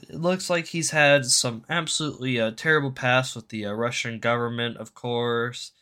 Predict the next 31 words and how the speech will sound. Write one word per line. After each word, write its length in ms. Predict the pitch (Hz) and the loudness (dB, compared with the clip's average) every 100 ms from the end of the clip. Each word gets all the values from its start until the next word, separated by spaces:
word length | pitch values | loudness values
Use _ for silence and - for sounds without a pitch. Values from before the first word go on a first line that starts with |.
| _ _ _ | _ _ _
Uh, 200 | - 110 | -6 -4
he 160 | 110 135 | -4 0
has 240 | 127 127 117 | 0 0 -2
an 140 | 113 | -4
empire 520 | 139 151 - 143 139 | -4 -4 0 2 4
over 260 | 127 113 110 | 2 -2 -6
a 80 | 110 | -4
hundred 360 | 160 151 135 | -4 -4 -6
firms 840 | - 127 127 131 131 135 127 - - | -6 -4 0 0 0 0 -2 -6 -4
that 140 | 110 | -4
are 300 | 104 104 104 | -4 -8 -10
worth 280 | 107 117 120 | -6 -6 -6
about 300 | 110 107 - | -8 -8 -4
three 140 | 147 | -2
hundred 160 | 147 123 | 0 0
million. 220 | 135 131 | 0 -2
And 160 | 127 139 | -2 -2
wait, 260 | 170 113 | 0 -2
hold 180 | 160 180 | 0 2
on. 200 | 131 107 _ _ _ - | 0 -2 _ _ _ -6
You 140 | 196 | -2
have 120 | 220 | 0
an 140 | 175 147 | 0 0
empire, 640 | 139 151 139 127 110 101 | 0 0 -2 2 2 2
a 100 | 113 | -4
vast 440 | 120 143 165 - 123 | -2 0 0 -4 -6
business 380 | 139 147 139 | -6 -6 -10
empire 520 | 113 113 117 127 127 127 | -10 -10 -6 -2 0 -2
worth 540 | 104 110 120 135 131 | -6 -6 -6 -6 -8
and 100 | 120 | -6
around, 480 | 110 110 113 117 | -4 -4 -4 -4